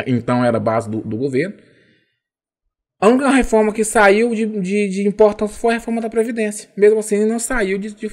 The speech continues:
de acordo com o que deveria ser, certo? Mas, voltando aqui à questão, segue aqui a, a matéria. O deputado federal Rodrigo Maia, do dem, do Rio de Janeiro, criticou o próprio partido e o presidente nacional da legenda.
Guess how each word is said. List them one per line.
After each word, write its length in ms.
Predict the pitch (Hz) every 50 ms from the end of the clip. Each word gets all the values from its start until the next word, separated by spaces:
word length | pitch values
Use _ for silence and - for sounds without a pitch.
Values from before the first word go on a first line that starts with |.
| - - -
de 140 | 165 170 196
acordo 360 | 202 196 - - 175 180 180
com 60 | 185
o 20 | 196
que 100 | - 202
deveria 300 | 202 208 196 208 214 240
ser, 340 | 226 - - 143 135 139 - _ _ _ _ _ _ _ _ _ _ _ _
certo? 320 | - 113 135 151 - - _ _ _ _ _ _ _ _ _ _ _ _
Mas, 400 | - 208 240 269 285 285 - - _ _ _ _ _ _ _
voltando 400 | - 262 294 277 - 240 214 202
aqui 140 | 185 170 170
à 60 | 160
questão, 500 | 160 220 226 226 - 233 233 262 320 320 _ _ _ _ _ _ _ _ _ _ _ _ _ _ _ _
segue 320 | - - - - 285 - 262
aqui 160 | - - 240
a, 200 | 233 233 226 214
a 120 | - 196
matéria. 420 | 202 202 196 - 147 117 101 - - - _ _ _ _ _ _ _ _ _
O 60 | - 233
deputado 420 | 285 262 269 269 - 285 294 285
federal 320 | - 220 180 180 175 160
Rodrigo 320 | 143 143 131 135 143 196 214
Maia, 380 | 170 139 151 175 175 127 101
do 120 | 110 117 127
dem, 280 | 123 120 123 147 180
do 80 | 180 131
Rio 140 | 110 117 107
de 60 | 107
Janeiro, 280 | 156 165 165 180 180 185
criticou 560 | 233 254 247 - 277 233 - - 226 262 277
o 40 | 226
próprio 300 | - 220 220 226 247 226
partido 560 | - 269 262 - - - - 208 226 226 220
e 40 | 240
o 40 |
presidente 500 | 240 - 240 214 208 196 190 196 196 -
nacional 420 | 214 208 196 196 - 196 190 180 185
da 100 | 185 190
legenda. 600 | 196 202 196 156 123 139 160 175 175 123 104 -